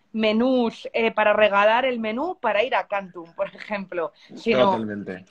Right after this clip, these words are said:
Speaker 1: que está vendiendo tu libro, tu camiseta, tu delantal, o sea, son casillas shopping, pero también están vendiendo un producto tuyo, tuyo envasado al vacío. Los chicos de
Speaker 2: Mm.
Speaker 1: Disfrutar y Compartir en Barcelona empeza-,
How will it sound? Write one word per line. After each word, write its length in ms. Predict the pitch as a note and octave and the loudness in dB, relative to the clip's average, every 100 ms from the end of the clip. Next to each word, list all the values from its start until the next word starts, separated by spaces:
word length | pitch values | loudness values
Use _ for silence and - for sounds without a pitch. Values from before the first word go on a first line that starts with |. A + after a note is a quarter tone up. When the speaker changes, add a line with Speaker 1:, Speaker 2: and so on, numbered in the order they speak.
| _ - | _ 0
Speaker 1:
que 60 | A3+ | 0
está 260 | A3 A#3 | 2 0
vendiendo 560 | A3 A#3 A#3+ C4 A3 F3 | 2 0 0 0 2 -2
tu 180 | - G3+ | -2 -6
libro, 400 | A#3+ C4+ D4 E4 | -6 0 2 2
tu 120 | A#3 | 0
camiseta, 640 | G3+ G3 G3 B3 B3 D#4 | -2 -2 -4 -4 -2 -2
tu 100 | D4+ | -2
delantal, 540 | A3 G3+ F#3+ G3 C4 D4+ | 0 0 0 0 2 2
o 40 | |
sea, 140 | D4 A#3 | 0 -6
son 320 | - B3 B3 | -6 -8 -6
casillas 440 | C4 - C4+ C4 | -8 -8 -10 -10
shopping, 360 | - D4 D4 E4+ - _ _ | -4 -4 -4 -12 -14 _ _
pero 160 | A#3+ A3 | 2 4
también 220 | G#3 A#3 | 2 0
están 240 | B3 C4 | 0 0
vendiendo 400 | C4 C4+ D4+ D#4+ | 0 0 0 -2
un 100 | C#4+ | -2
producto 480 | G#3 A#3+ B3+ - C4 | 0 0 0 0 -2
tuyo, 420 | C4 D4 D#4+ C4 _ - | 0 -2 -2 -4 _ -10
tuyo 220 | B3+ C#4+ | -4 0
envasado 340 | A#3 - G#3 | 0 0 0
al 80 | G3 | 0
vacío. 440 | E3+ - F3+ D#3 _ _ - | -2 -4 -4 -4 _ _ -2
Los 140 | G#3+ G#3+ | -2 0
chicos 280 | B3 C4 | 2 4
de 80 | C4 | 4
Speaker 2:
Mm. 40 | C4 | 0
Speaker 1:
Disfrutar 540 | - C4 A3+ C4 C4 | -4 -8 -4 0 0
y 60 | C4 | 2
Compartir 540 | B3+ A#3+ A#3+ A#3+ B3+ | -2 2 0 0 -2
en 100 | A#3+ | 0
Barcelona 600 | A#3+ A#3+ B3 C4+ D4 D#4+ | 0 -2 0 0 2 0
empeza-, 420 | E4+ - G#3+ A3 | -2 -4 -2 -4